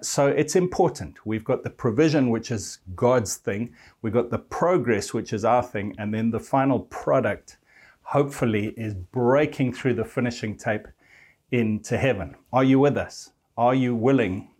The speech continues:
and engaged? Are you giving diligence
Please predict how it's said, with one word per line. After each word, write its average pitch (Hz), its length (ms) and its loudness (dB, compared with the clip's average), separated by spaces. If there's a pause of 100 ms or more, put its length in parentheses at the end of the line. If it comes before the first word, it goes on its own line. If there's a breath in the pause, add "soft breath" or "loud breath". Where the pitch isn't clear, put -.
(140)
and 107 460 -6 (460 soft breath)
engaged? 110 840 0
Are 117 120 0
you 117 140 0
giving 113 420 0
diligence 117 720 -2